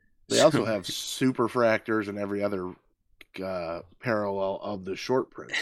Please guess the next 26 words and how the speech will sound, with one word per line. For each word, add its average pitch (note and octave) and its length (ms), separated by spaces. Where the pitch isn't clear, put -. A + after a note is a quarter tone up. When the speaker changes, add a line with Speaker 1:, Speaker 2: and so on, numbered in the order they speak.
Speaker 1:
too, G2 200
which - 160
I E2 80
find F#2+ 360
odd. F#2+ 320
Which, - 260
you G#2+ 100
know, G2+ 200
I C3 120
understand B2 680
the G#2+ 100
base, A2+ 400
but G#2 200
when G#2+ 160
you E3 140
number C3 460
a G2+ 40
short - 380
print, G#2+ 180
it F#2+ 60
makes A#2+ 260
it - 140
no G#2 420
more B2 280
rare A2+ 400
than, F#2+ 380